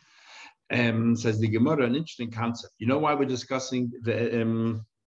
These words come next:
the, um, what do you call it? You know why we're discussing the egg? We want to show you how far Beis Shammai is lenient. Not only Muktzah, Beis Shammai says, "I'm not concerned with."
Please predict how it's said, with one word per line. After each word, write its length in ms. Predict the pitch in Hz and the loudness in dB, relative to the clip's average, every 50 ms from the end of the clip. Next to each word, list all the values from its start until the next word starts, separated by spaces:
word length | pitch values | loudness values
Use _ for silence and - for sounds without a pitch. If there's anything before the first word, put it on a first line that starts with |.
| _ _ _ _ _ _ _ _ - - - - - _ - | _ _ _ _ _ _ _ _ -20 -20 -20 -20 -16 _ 0
the, 300 | 110 113 113 113 113 113 | 2 4 4 4 4 2
um, 720 | 113 113 113 113 113 113 113 117 117 117 117 117 120 120 - _ _ _ _ _ _ _ _ _ _ _ _ _ - | 2 0 0 0 0 0 0 2 2 2 2 2 0 -4 -8 _ _ _ _ _ _ _ _ _ _ _ _ _ -6
what 100 | 113 113 | -4 -2
do 60 | 110 | -2
you 60 | 107 | -2
call 100 | 107 92 | -2 -4
it? 60 | 90 101 | -4 -2
You 60 | 110 | -2
know 60 | 131 | 0
why 80 | 143 147 | 2 2
we're 40 | 139 | 0
discussing 360 | 120 - 151 139 - 135 127 | 0 -2 -4 -6 -4 -4 -4
the 120 | 131 120 | -2 0
egg? 220 | 127 147 156 160 - _ _ _ _ - _ - | 0 -2 -2 -4 -8 _ _ _ _ -20 _ -4
We 80 | 113 117 | 0 2
want 1700 | 120 127 123 120 127 127 - - 139 170 196 180 - 175 156 - - - 160 160 156 143 143 135 - - 135 127 113 113 117 143 156 165 | 2 4 4 4 2 0 0 0 0 0 0 0 -2 -4 -4 -4 -4 -2 -2 -2 0 0 -2 -2 -2 -2 0 0 0 0 0 0 0 0
to 60 | 156 | -2
show 160 | - - 156 | -2 -2 -2
you 140 | 151 151 147 117 | -2 -2 -2 -2
how 140 | 117 127 117 - - | -2 -4 -6 -6 -6
far 220 | 143 143 143 143 | -4 -2 -2 -2
Beis 160 | 127 127 123 | 0 -2 -2
Shammai 320 | 120 - 139 131 131 127 120 | -2 -2 -2 0 0 0 0
is 160 | 120 107 107 | 0 0 0
lenient. 300 | 117 120 113 107 - - - - | 2 2 2 0 -2 -4 -8 -8
Not 180 | - - - 220 | -6 -4 -4 -2
only 180 | 208 180 139 | 2 4 4
Muktzah, 480 | 123 117 117 127 127 - - - 104 101 - _ - - _ - | 4 6 4 2 0 -2 -6 -10 -10 -10 -14 _ -20 -20 _ -8
Beis 120 | 104 107 104 | -6 -4 -4
Shammai 320 | 104 131 120 123 117 113 | -2 0 0 0 0 0
says, 220 | 107 113 113 107 110 | -2 -2 -2 -2 -2
"I'm 100 | 110 110 | 0 -2
not 140 | 113 110 110 | -2 -4 -6
concerned 400 | 113 101 104 - 113 104 98 92 | -8 -8 -6 -4 -4 -4 -4 -4
with." 120 | 92 - | -8 -12